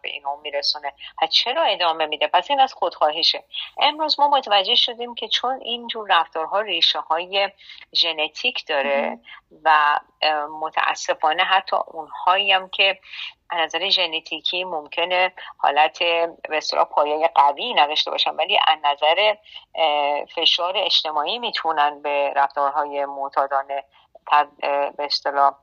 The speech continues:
Speaker 1: اه، بکشن، بکشونده بشن. اینها هم حتی دیگه امروز ما می‌دونیم که یک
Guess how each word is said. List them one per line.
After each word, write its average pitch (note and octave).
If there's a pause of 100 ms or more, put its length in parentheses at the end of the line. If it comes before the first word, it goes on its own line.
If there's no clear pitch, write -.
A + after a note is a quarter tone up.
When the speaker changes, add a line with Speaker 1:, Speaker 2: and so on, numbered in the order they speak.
(120)
Speaker 1:
اه، C3 (480)
بکشن، E3 (380)
بکشونده D#3+
بشن. F#3+
اینها A3
هم C4+ (300)
حتی G#3+
دیگه F#3
امروز E3+
ما F#3+
می‌دونیم G3
که F#3+
یک F3+